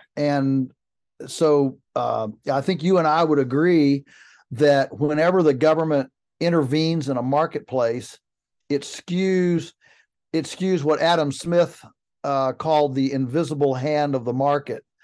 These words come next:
um, to, you know, to go where it wants to go. And so I certainly don't have any problem with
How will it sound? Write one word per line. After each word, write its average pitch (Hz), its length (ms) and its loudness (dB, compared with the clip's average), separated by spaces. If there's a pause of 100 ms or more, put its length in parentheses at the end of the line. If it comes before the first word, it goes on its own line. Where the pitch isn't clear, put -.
(360)
um, 120 580 -2 (500)
to, 151 160 0
you 160 100 -2
know, 139 40 -2
to 143 120 -6
go 156 220 2
where 151 240 4
it 139 100 0
wants 143 280 -4
to 131 100 -8
go. 117 540 -2 (500)
And 143 360 -2
so 135 300 0
I 170 160 0
certainly 165 240 -4
don't 139 180 0
have 143 160 0
any 131 100 -4
problem 131 400 -2
with 120 180 -4